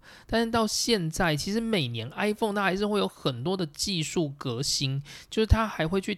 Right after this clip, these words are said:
提升它的镜头画质、画面的操作流畅度，或者是一些安全设施等等的。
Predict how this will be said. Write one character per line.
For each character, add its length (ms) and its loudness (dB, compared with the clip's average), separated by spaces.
提 280 0
升 200 -2
它 140 -2
的 180 0
镜 320 -2
头 300 -2
画 360 0
质、 380 -6
画 320 0
面 160 0
的 100 0
操 320 2
作 240 0
流 240 -4
畅 360 -2
度， 280 -4
或 120 -2
者 140 0
是 100 0
一 60 0
些 200 0
安 340 -4
全 280 -4
设 280 0
施 240 -4
等 240 -8
等 200 -6
的。 200 -10